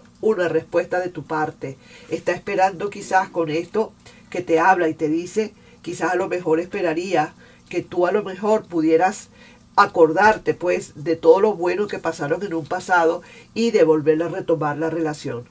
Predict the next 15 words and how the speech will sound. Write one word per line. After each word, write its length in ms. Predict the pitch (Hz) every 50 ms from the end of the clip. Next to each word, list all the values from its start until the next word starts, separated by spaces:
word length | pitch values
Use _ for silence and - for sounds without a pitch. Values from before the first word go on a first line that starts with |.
| - - - - - _ _ _ - -
Yo 160 | 165 160 196 208
no 140 | 240 277
sé 280 | - - 262 247 285 311
si 180 | - - 196 180
esta 200 | 180 196 202 202
persona 680 | 233 208 - - 165 156 156 175 190 196 190 165 120 - - - - - - - -
en 180 | 185 196 175
verdad 520 | 156 175 156 160 160 175 170 185 226 240 - - _ -
te 80 | 175
está 260 | 175 180 - 175 170
diciendo, 640 | 160 170 180 - - 190 185 185 175 165 175 190 185 - -
"Quiero 500 | - - 185 175 175 180 190 202 - - - _ _ - _ _ - - -
volver 340 | - 208 185 165 151 160 156
otra 240 | 175 175 - 185 180
vez". 460 | 170 175 190 226 285 - - - -